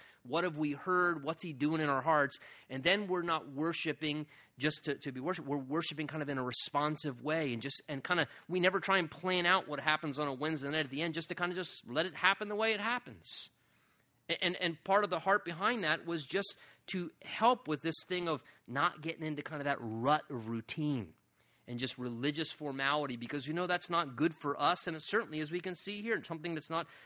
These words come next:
pleasing to the Lord. In Revelation chapter two, Jesus addressed the church of Ephesus for this very mistake. He said, "You're doing a lot of great things there. You're hardworking, you got this activity and that activity, and you got all these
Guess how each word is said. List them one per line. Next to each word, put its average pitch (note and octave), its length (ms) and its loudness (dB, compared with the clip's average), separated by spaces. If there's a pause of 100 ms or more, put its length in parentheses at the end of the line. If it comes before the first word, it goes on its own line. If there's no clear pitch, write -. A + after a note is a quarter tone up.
(120)
pleasing F3+ 460 0
to F#3+ 60 -2
the F3 80 -4
Lord. G3 300 2
In C#3 180 -2
Revelation F3+ 560 2
chapter F3+ 280 4
two, A3 240 -2
Jesus E3+ 540 -2
addressed C#3+ 560 0
the D3+ 80 -4
church E3+ 360 -4
of C3+ 120 -4 (380)
Ephesus E3 420 4
for C#3+ 160 -4
this C3+ 160 -2
very C3 260 2
mistake. G3 540 -4 (180)
He E3 120 0
said, E3+ 160 2
"You're E3 80 4
doing F#3+ 180 6
a E3+ 80 4
lot E3+ 220 6
of G3+ 60 4
great G3+ 260 4
things A#3 340 0
there. G#2+ 240 -2 (300)
You're A#2+ 120 0
hardworking, D3+ 720 8
you C3 80 -2
got C3 260 2
this A3+ 220 6
activity C3+ 460 -2
and C#3+ 80 0
that G#3 180 10
activity, D3+ 400 2
and C#3 80 0
you C3+ 60 -2
got D#3+ 100 4
all A3+ 220 8
these A3+ 180 2